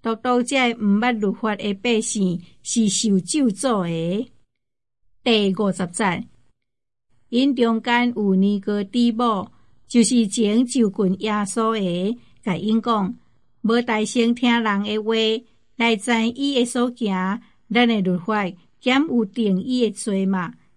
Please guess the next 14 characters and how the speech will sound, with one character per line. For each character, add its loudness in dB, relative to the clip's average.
因 2
就 2
应 0
伊 -4
讲 0
：“你 0
也 4
是 -2
对 -4
加 -2
利 -2
利 -2
出 -4
嘛？ -2